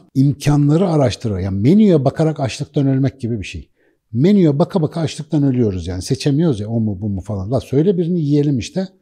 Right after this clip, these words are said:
Öyle değil. Çünkü şu çok acı. Daha önce konuşmuştuk onu seninle, bir şeyi seçip ona kendini adamak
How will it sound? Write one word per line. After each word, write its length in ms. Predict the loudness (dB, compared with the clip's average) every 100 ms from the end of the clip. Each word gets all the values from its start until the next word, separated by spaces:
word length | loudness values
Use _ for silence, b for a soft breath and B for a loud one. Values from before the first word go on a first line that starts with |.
| _ _ _ _ -2
Öyle 240 | 0 2
değil. 140 | -2 -4
Çünkü 400 | -2 0 0 -2 B B B
şu 260 | -16 -8 -4
çok 220 | -2 -2
acı. 240 | -2 -2 -2
Daha 180 | 0
önce 140 | 0 0
konuşmuştuk 600 | -2 -2 -2 -8 -10 -6
onu 160 | -4 -4
seninle, 420 | -4 -2 -2 -2 -6 _ _ _ _ -2
bir 140 | 2 2
şeyi 320 | 2 -2 -2
seçip 480 | -2 -4 -4 -12 -14 -20 _ _
ona 200 | 0 0 0
kendini 420 | -2 -2 0 0
adamak 460 | -2 -4 -4 -4